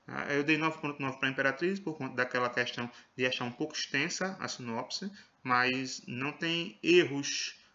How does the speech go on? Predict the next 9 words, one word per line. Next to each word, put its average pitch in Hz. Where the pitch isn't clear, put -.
graves 117
de, 113
de, -
de, 117
de, 117
nessa 135
contagem 120
dessa 113
história, -